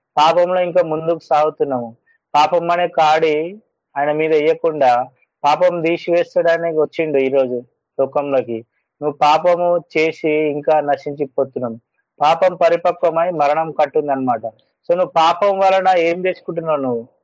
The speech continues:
మరణం తెప్పించుకుంటున్నావు. So మన పాపములన్నిటినీ ప్రతి ఒక్క దాన్ని ఆయన కడగనీకి వచ్చింది కాబట్టి మనం పాపం చేయకుండా ఈరోజు ఉండాలి. ఇంకేం చెప్తున్నాడు ఇక్కడ? "మన అతిక్రమం బట్టి అతడు గాయపరచబడెను."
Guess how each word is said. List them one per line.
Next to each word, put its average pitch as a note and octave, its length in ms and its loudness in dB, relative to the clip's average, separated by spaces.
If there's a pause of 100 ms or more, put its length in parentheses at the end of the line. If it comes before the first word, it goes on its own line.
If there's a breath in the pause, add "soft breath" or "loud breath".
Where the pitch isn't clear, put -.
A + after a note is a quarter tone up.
(120)
మరణం C3+ 360 -2
తెప్పించుకుంటున్నావు. B2+ 680 -6 (460)
So E3+ 180 4
మన D3+ 300 0 (160)
పాపములన్నిటినీ E3 1600 -2 (580)
ప్రతి C#3 160 -2
ఒక్క E3 240 -4
దాన్ని D#3+ 400 2
ఆయన D#3 120 0
కడగనీకి D#3 540 0
వచ్చింది D3+ 360 -2
కాబట్టి C3 600 0 (340)
మనం C3+ 180 -4
పాపం C#3 560 0
చేయకుండా C#3+ 380 0
ఈరోజు C3+ 340 0 (320)
ఉండాలి. A2+ 360 0 (360)
ఇంకేం F3 380 2
చెప్తున్నాడు F#3 400 -2
ఇక్కడ? C#3+ 380 2
"మన D3 240 0
అతిక్రమం F3 480 0
బట్టి E3 260 -2
అతడు D3+ 300 2 (100)
గాయపరచబడెను." B2+ 1000 0